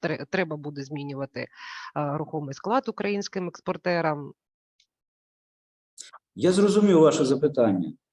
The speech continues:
Speaker 2: Складнощі, складнощів з переходом на колію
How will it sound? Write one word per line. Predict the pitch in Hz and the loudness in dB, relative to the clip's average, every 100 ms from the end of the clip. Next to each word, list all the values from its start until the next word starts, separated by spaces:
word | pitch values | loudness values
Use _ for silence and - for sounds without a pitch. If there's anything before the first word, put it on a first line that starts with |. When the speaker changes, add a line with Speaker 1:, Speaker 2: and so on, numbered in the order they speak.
| _ _ _ | _ _ _
Speaker 2:
Складнощі, | - - 175 208 180 175 - - 131 110 - - - _ | -10 2 4 4 4 2 2 2 4 4 2 -8 -20 _
складнощів | - 147 170 175 160 - 143 120 | -2 4 4 4 2 4 2 2
з | |
переходом | - 156 156 147 135 - 165 156 123 104 104 | 4 6 8 8 4 2 4 6 6 4 4
на | 123 156 | 4 4
колію | 151 147 139 147 151 123 | 2 2 4 6 6 4